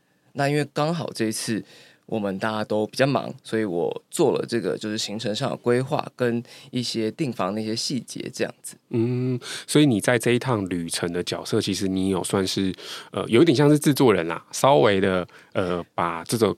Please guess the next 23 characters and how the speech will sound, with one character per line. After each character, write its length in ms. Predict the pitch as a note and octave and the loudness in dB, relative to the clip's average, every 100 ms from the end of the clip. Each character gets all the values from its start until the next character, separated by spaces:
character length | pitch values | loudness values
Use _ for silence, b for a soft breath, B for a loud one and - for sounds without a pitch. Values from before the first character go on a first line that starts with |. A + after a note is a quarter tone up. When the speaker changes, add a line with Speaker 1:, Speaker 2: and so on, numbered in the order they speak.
| _ | _
Speaker 2:
框 320 | - A#2 A#2 | 0 2 4
架 300 | A2+ B2 F#2 | 4 2 2
啦， 220 | F2+ F2 | 0 0
然 120 | F2+ F2+ | 0 2
后 280 | G#2+ G2+ | 2 2
飞 500 | F#2+ - G2+ G2+ G#2 - | 0 0 2 2 0 -4
机 340 | - G2+ F#2+ F#2 | -4 -2 -2 -2
的 100 | F2+ | -4
机 160 | - A#2 | -2 0
票 180 | B2 | 0
或 80 | G#2 | 2
者 120 | G#2 | 0
是 80 | F#2+ | -2
饭 260 | - G2 F2+ | -2 -2 0
店 140 | G2 | 0
也 40 | D#2+ | 0
都 140 | G2 | -2
有 80 | E2+ | 0
规 220 | - F2+ | 0 0
划 240 | - F2+ B2+ | 0 0 -2
这 60 | |
样 120 | E2 | -6
子。 100 | - | -6